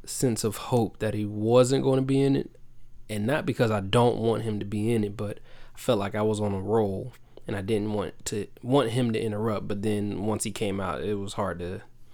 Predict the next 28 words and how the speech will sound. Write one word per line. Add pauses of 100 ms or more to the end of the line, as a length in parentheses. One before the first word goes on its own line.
(360)
deny
him,
basically. (580)
<laughs>
I
mean,
dude
was (640)
a
cute
kid.
You
can't
deny
a
cute
kid,
you
know
what
I
mean? (280)
Um, (460)
but
I
can (200)
assure
you